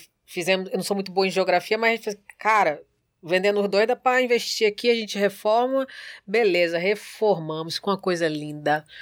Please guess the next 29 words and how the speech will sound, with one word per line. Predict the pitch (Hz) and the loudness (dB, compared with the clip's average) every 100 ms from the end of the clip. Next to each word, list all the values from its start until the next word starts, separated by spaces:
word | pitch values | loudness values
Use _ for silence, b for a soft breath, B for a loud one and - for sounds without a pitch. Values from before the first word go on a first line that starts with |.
| B B - | B B -4
né? | 165 170 | 0 0
Ficou | - - 185 | -4 -6 -2
maravilhoso, | 190 185 165 156 156 156 | 2 2 0 -2 -6 -4
três | 202 196 | -4 -4
salas | - 202 175 160 | -2 0 2 0
de | 143 | 2
aula, | 160 160 | 2 2
veio | 151 220 196 | 0 2 2
uma | 190 | 2
galera, | 180 165 175 | 2 2 2
já, | 165 185 220 - | 2 2 0 0
já | 170 196 214 | -4 0 2
assim, | 233 214 233 | 2 0 0
no, | 214 196 | 0 -2
no, | 180 180 196 | -6 -10 -8
nos | 190 196 | -8 -6
primeiros | - 196 226 240 170 | 0 2 2 0 -2
dias | 208 208 | 0 0
a | |
gente | 190 208 - | -2 -6 -2
conseguiu | 220 - 208 208 | -2 -2 0 2
bater | 220 220 220 | 0 2 0
o | |
número | 214 254 269 | 2 0 2
de | 226 | 2
alunos | 208 196 190 | 2 0 -2
do | 185 | -4
ano | 180 | -4
anterior. | - 180 156 147 175 | -4 -4 -2 -4 -6